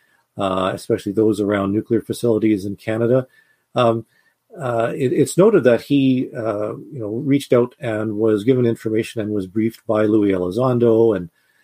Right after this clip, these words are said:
uh, Hal Puthoff and, uh, uh, I think Robert Powell from S C U. Um, but one of the first people he reached out to was me, and I briefed him for, uh, quite some time as well.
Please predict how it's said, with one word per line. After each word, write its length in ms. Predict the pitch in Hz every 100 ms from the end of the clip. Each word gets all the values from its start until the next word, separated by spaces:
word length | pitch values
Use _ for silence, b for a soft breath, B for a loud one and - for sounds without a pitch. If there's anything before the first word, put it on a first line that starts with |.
| _ _
uh, 200 | 98 92
Hal 180 | 92 98
Puthoff 640 | - 131 117 107 - -
and, 280 | 104 92 87
uh, 40 |
uh, 680 | 90 90 90 90 - 90 85 92
I 40 |
think 200 | - 101
Robert 300 | 101 92 -
Powell 300 | 113 107 98
from 200 | - 98
S 140 | 95
C 160 | - 98
U. 320 | 95 110 110 - _ _ _ _ -
Um, 180 | 107 - _
but 220 | 135 127 - _ _ _ -
one 440 | 190 190 143 165
of 60 | 143
the 60 |
first 280 | - 151 -
people 260 | 151 139 117
he 80 |
reached 300 | 117 120 -
out 160 | 139 131
to 140 | - 117
was 180 | 107
me, 180 | 123 156
and 80 | 117
I 120 | 135
briefed 340 | 139 117 107 120
him 100 | 101
for, 520 | - 113 107 107 107
uh, 40 |
quite 240 | 101 117 107
some 180 | - 104
time 280 | - 110 101
as 140 | 92
well. 320 | 143 151 95